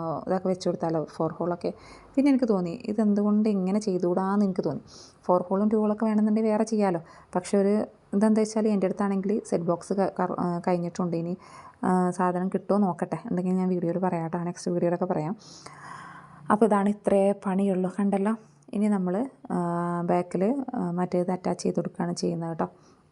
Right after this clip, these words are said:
കണ്ടത് അത്യാവശ്യം ലെങ്ത് ഉണ്ട്, നിങ്ങൾക്ക് കണ്ടാൽ തന്നെ മനസ്സിലാവും ഇത് ലെങ്ത് ഉണ്ട്. പക്ഷേ മറ്റേത് പറഞ്ഞാൽ കുഞ്ഞാണ് കേട്ടോ, പക്ഷേ അതാണ് എല്ലാവർക്കും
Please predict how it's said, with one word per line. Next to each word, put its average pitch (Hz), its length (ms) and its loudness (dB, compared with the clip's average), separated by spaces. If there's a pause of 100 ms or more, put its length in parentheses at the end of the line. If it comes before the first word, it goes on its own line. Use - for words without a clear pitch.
(600)
കണ്ടത് 208 260 4
അത്യാവശ്യം 220 320 2
ലെങ്ത് 190 240 -2
ഉണ്ട്, 180 120 -2
നിങ്ങൾക്ക് 185 260 -4
കണ്ടാൽ 180 200 -2
തന്നെ 190 160 0
മനസ്സിലാവും 185 360 -2 (320)
ഇത് 247 140 4
ലെങ്ത് 202 200 0
ഉണ്ട്. 175 120 -2
പക്ഷേ 196 220 -4
മറ്റേത് 214 280 0
പറഞ്ഞാൽ 202 220 0
കുഞ്ഞാണ് 185 360 0
കേട്ടോ, 175 140 -4
പക്ഷേ 185 220 -4
അതാണ് 202 240 0
എല്ലാവർക്കും 185 420 0